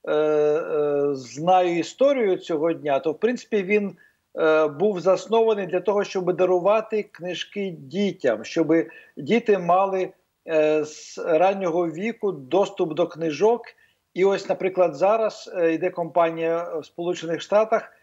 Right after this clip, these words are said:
е, до цього дня дарування книжок, щоб, е, цього, е, разу в неділю дарувати дітям к-, нонфікшн, дитячий нонфікшн, тобто не казки,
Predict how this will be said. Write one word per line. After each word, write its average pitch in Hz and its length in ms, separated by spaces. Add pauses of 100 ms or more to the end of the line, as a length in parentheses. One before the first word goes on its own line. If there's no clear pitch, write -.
(340)
е, 156 240
до 156 160
цього 170 300
дня 160 240
дарування 156 500
книжок, 214 460 (200)
щоб, 175 280
е, 180 520
цього, 226 420
е, 156 560
разу 160 440
в 135 120
неділю 175 440
дарувати 185 800
дітям 214 400
к-, - 200
нонфікшн, 196 840
дитячий 196 460
нонфікшн, 202 560
тобто 202 340 (320)
не 202 180
казки, 247 680